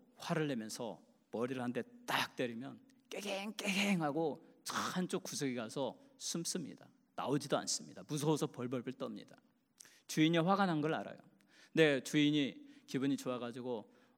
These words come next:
쯧쯧쯧 하면서 사탕도 하나 주면 꼬리를 살래살래 흔들면서 주인의 얼굴을 핥고 막 좋아합니다. 강아지도 동물이지만 그를 때리면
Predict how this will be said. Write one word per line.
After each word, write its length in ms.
쯧쯧쯧 500
하면서 460
사탕도 440
하나 140
주면 340
꼬리를 400
살래살래 680
흔들면서 680
주인의 400
얼굴을 520
핥고 640
막 260
좋아합니다. 520
강아지도 960
동물이지만 720
그를 420
때리면 600